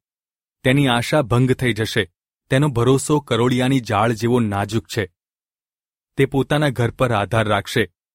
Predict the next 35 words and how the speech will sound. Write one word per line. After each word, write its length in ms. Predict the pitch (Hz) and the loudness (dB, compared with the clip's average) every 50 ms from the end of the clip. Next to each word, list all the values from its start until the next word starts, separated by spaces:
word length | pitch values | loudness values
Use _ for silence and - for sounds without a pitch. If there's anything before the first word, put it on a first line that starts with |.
| _ _ _ _ - | _ _ _ _ -2
પણ 140 | 139 143 | -2 -2
તે 140 | 143 - 156 | 0 2 2
ઊભું 340 | 135 120 110 104 123 139 131 | 2 2 0 0 0 0 0
નહીં 220 | 120 113 113 113 | 0 0 -2 -2
રહેશે. 420 | 104 104 98 95 - - 117 - _ _ _ _ _ _ _ _ _ _ _ _ _ _ _ - | -2 -2 -4 -6 -4 -4 -4 -4 _ _ _ _ _ _ _ _ _ _ _ _ _ _ _ -2
તે 140 | - 139 143 | 2 2 2
તેને 240 | 143 151 147 147 143 | 2 2 0 2 2
મજબૂતાઈથી 720 | 135 127 120 - 120 127 131 127 - 131 123 127 - 131 127 | 2 2 0 0 -2 -4 -4 -2 0 0 -2 0 0 -2 -4
પકડી 360 | - - 113 - - 117 120 | -2 -4 -6 -2 0 0 0
રાખશે, 420 | 113 113 107 - - - 127 120 | 0 0 -2 -2 -4 -2 -2 -2
પણ 240 | 120 - - 117 113 | -2 0 -2 -2 -2
તે 140 | 107 - 120 | 0 -2 -4
ટકશે 460 | 104 - - 107 - - - 127 113 | -2 -2 -4 -4 -4 -2 -2 -2 0
નહીં. 300 | 107 107 95 110 101 - _ _ _ _ _ _ _ _ _ _ _ _ _ _ | 0 -2 -4 -4 -6 -8 _ _ _ _ _ _ _ _ _ _ _ _ _ _
સૂર્યના 560 | - - - 131 123 127 127 127 131 131 127 | -10 0 0 2 4 4 2 2 2 2 0
પ્રકાશથી 760 | 131 - 113 107 - 117 113 117 110 - - - 123 120 120 | 0 -2 -2 -2 0 0 0 0 0 -4 -6 -4 -2 -2 -2
તે 180 | 107 - 120 113 | -2 0 0 0
લીલો 360 | 107 107 107 107 113 113 104 | 0 0 0 2 2 2 2
હોય 180 | 87 101 104 98 | 0 -2 -6 -6
છે. 260 | - - 110 104 _ _ _ _ _ _ _ _ _ _ _ - | -4 -6 -6 -6 _ _ _ _ _ _ _ _ _ _ _ -2
તેની 180 | 123 131 143 | 0 0 2
ડાળીઓ 420 | 139 120 110 110 113 123 127 131 135 | 2 2 2 2 2 2 2 0 0
ફૂટીને 500 | - - 123 110 - - 123 120 123 117 | 0 -2 -4 -4 -2 0 0 2 2 2
આખા 360 | 110 110 - - - 139 123 | 0 -2 -4 -4 -4 -4 -2
બગીચામાં 540 | 120 107 104 110 110 - 117 107 107 107 104 | -2 -2 -2 -2 -2 -2 0 0 0 -2 -2
ફેલાય 360 | - 107 101 98 101 101 104 | -2 -2 -2 0 0 -2 -2
છે. 220 | - - 101 - _ _ _ _ _ _ _ _ - | -2 -6 -10 -12 _ _ _ _ _ _ _ _ -2
તેના 240 | 135 135 139 139 143 | 0 0 2 2 2
મૂળ 280 | 143 139 143 143 147 | 2 2 2 2 2
જરાની 420 | 135 113 120 120 117 120 120 123 127 | 0 0 0 2 2 2 2 2 0
પાસે 400 | - - 113 113 113 - - 120 | 0 0 -2 0 0 -2 -4 -4
પથ્થરોને 640 | - - 107 - _ - 123 120 117 117 117 117 117 | -2 -4 -6 -6 _ -4 -2 -2 0 0 0 0 0
વીંટળાયેલા 560 | 110 110 107 - 113 107 107 107 107 107 101 | -2 -2 -2 -2 0 0 2 2 0 0 -2
હોય 220 | 90 107 107 107 | -2 -2 -2 -2
છે. 240 | 104 - - 110 - | -2 -4 -8 -10 -10